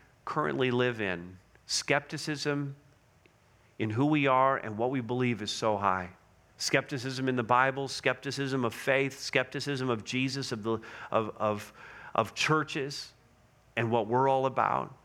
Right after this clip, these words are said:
It's never been more evident than today. And in fact, in the last few days, I believe Canada turned a corner on some things. The Supreme Court of Canada brought down a judgment on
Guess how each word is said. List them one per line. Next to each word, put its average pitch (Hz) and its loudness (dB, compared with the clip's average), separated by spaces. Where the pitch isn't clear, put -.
It's 143 -2
never 202 2
been 180 2
more 156 6
evident 151 2
than 127 0
today. 117 0
And 147 4
in 143 2
fact, 185 4
in 170 -2
the 151 0
last 175 4
few 170 -2
days, 151 2
I 143 0
believe 139 0
Canada 143 4
turned 160 2
a 131 2
corner 139 4
on 127 0
some 120 -2
things. 123 0
The 113 -4
Supreme 147 0
Court 143 2
of 120 -6
Canada 131 2
brought 123 2
down 135 2
a 127 0
judgment 127 0
on 117 2